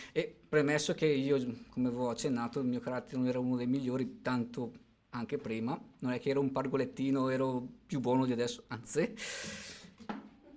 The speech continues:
E tenevo un po' la linea dura, non ci davo corda. Lui, povero,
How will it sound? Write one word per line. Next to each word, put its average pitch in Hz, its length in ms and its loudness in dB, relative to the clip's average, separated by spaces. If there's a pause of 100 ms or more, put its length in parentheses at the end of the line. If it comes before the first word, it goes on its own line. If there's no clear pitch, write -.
E 330 120 4
tenevo 269 340 12
un 277 80 10
po' 269 120 10
la 262 100 12
linea 220 200 12
dura, 208 300 8 (220)
non 170 680 2 (100)
ci - 160 2
davo 185 360 6
corda. 127 560 2
Lui, 220 560 6
povero, 160 1000 6